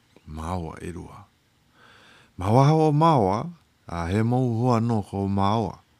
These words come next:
A, o ia ho'i ko, he kumu no o ia, a ka ali kumu kula. Hui wau me ke ia kanaka, o'o o ia, ana o'o. A, o ia la no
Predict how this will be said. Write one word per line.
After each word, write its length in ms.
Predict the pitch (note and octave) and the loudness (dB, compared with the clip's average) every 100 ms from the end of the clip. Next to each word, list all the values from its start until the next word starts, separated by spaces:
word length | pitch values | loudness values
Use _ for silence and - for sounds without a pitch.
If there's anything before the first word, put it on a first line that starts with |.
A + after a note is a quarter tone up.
| - | -18
A, 320 | E2+ D#2 - | -12 -10 -8
o 80 | F2 F#2 | -6 -6
ia 120 | F#2 | -6
ho'i 440 | F#2 D#2 F2 D#2+ - _ _ _ | -6 -6 -8 -10 -14 _ _ _
ko, 480 | - G2 F2+ F2 D2 - F#2 | -12 -8 -6 -8 -10 -12 -8
he 160 | G#2 G2+ - | -8 -8 -4
kumu 320 | E3+ C3+ G#2 | 0 2 2
no 200 | G#2+ F#2+ | 2 0
o 160 | F#2 | 0
ia, 400 | F#2+ E2 C#2+ - - - | -2 -2 -6 -12 -14 -14
a 80 | - | -8
ka 240 | G2 F2 | -6 -4
ali 220 | F#2 G#2 G#2+ | -6 -8 -8
kumu 280 | G#2 G#2 F#2 | -8 -8 -8
kula. 320 | - G#2+ C2 - _ _ _ _ _ _ - | -6 -6 -6 -14 _ _ _ _ _ _ -8
Hui 160 | A2 A#2 | 0 4
wau 140 | A#2+ A#2 | 4 4
me 140 | A2+ A2 | 0 -2
ke 160 | D#2+ | -4
ia 360 | D#2+ A2 F#2 F2 | -2 -2 -2 -6
kanaka, 560 | - F2 G#2+ - F#2 G2 - _ _ | -6 -6 -6 -6 -10 -10 -16 _ _
o'o 240 | G#2+ A2 G#2 | -4 -2 -4
o 80 | F#2+ | -6
ia, 240 | F2 C2 | -6 -8
ana 240 | - G2 E2 | -8 -6 -4
o'o. 400 | F#2+ - - - _ _ _ _ _ | -6 -8 -12 -20 _ _ _ _ _
A, 240 | F#2+ E2 - | -8 -8 -8
o 120 | F#2 | -6
ia 240 | G2 G2 G2 | -4 -4 -4
la 140 | F#2 | -6
no 640 | G2+ G2+ F2 D#2 D2+ D2 | -4 -4 -4 -6 -8 -10